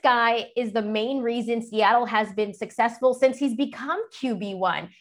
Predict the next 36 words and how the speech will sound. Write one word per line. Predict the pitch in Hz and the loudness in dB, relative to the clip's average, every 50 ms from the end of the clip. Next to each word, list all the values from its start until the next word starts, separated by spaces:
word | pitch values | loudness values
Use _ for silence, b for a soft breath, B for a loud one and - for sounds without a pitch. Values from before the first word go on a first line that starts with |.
| b b | b b
Seattle | b - - 262 294 294 302 330 359 359 294 | b -6 -2 2 4 4 6 6 4 4 4
would | 247 247 233 | 2 0 0
not, | 240 240 - - 214 190 196 | -2 -4 -6 -8 -8 -4 0
not | 233 233 247 262 254 | 2 2 2 2 2
be | 254 247 233 - - - | 0 -6 -6 -6 -6 -4
anything | 226 262 277 277 269 - 262 240 226 220 214 | -2 0 0 0 0 0 0 0 0 0 2
without | 214 220 214 214 202 196 - 196 | 0 2 4 4 4 4 4 2
Russ, | 202 170 - - - | -2 -2 -2 -4 -8
because | - 226 233 247 190 | -6 -2 -2 -2 -2
what | 185 202 254 262 | 2 4 4 4
have | 262 262 294 294 254 | 6 4 2 2 4
they | 277 262 262 | 4 2 2
had | 226 240 226 233 233 226 | 2 2 2 2 0 0
over | - 233 233 220 226 220 214 214 202 208 _ _ _ _ - | -2 -2 -2 -2 -2 -2 -2 -4 -6 -8 _ _ _ _ -2
the | 220 | 0
last | 220 220 190 208 233 240 - | 2 4 4 4 2 0 -2
few | - 233 220 | -8 -10 -10
seasons? | 214 - 220 214 220 220 226 226 220 | -8 -6 -6 -6 -4 -4 -4 -4 -2
Their | 220 208 - | -2 -2 -2
issues, | - 233 226 233 269 262 269 269 262 254 262 | -2 -2 -4 -2 -2 -2 -2 -2 -4 -4 -4
no | 220 202 185 180 - | 0 2 2 2 2
O-line, | - 233 233 240 247 240 226 226 226 226 233 220 | 2 4 4 4 4 4 4 2 2 0 -2 -2
their | 208 196 | -4 -6
defense | 180 185 220 226 247 240 247 262 247 247 240 240 | -6 -6 -6 -6 -4 -2 0 0 0 0 0 -2
was | 240 233 233 - | -4 -4 -4 -2
terrible. | - 247 240 240 240 240 226 220 240 233 233 240 233 240 B B B B B B | 0 2 4 4 4 4 4 4 4 4 4 4 0 -2 B B B B B B
Like, | 220 220 214 214 - - _ _ _ _ | 0 0 0 0 -2 -8 _ _ _ _
they | - 202 - 226 226 | -6 0 2 2 2
didn't | 226 226 240 | 2 0 -2
have | 233 233 220 202 | -2 -2 -2 -2
a | 208 202 | -2 -4
running | 190 190 202 220 220 233 247 262 262 240 | -4 -2 -2 -2 -2 -2 -4 -6 -6 -4
game | 247 240 247 247 233 | -2 -2 -2 -2 -4
after | 185 202 214 - - 226 214 | -2 -4 -4 -4 -4 -6 -4
Marshawn | 208 196 180 196 196 - - 240 208 208 220 226 220 208 | -2 -2 -2 -4 -4 -4 0 2 2 2 2 0 -2 -4
left. | 202 196 196 208 262 359 - | -2 0 2 2 2 0 -4